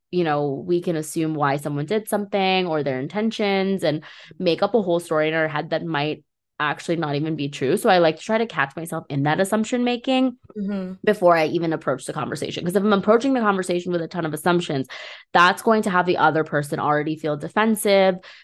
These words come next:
Speaker 1: to feel, um, misunderstood by me. And so I want to be able to make sure I'm not making assumptions and removing that assumption making before I even, like,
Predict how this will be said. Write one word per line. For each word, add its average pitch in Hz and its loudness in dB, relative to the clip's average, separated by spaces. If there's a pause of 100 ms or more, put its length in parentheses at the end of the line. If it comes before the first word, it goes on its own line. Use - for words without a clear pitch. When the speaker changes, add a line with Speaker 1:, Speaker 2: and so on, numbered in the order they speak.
Speaker 1:
to - -4
feel, 160 4
um, 147 4
misunderstood 165 -2
by 196 4
me. 190 0
And 170 -4
so 175 0
I 170 2
want 165 -2
to - -20
be 180 -2
able 170 0
to 170 -10
make 156 -6
sure 156 -2
I'm 147 0
not 139 -2
making 117 -8
assumptions 113 -6
and 160 0
removing 151 0
that 135 0
assumption 143 -6
making 143 -2
before 135 0
I 117 -2
even, 127 -4
like, - -12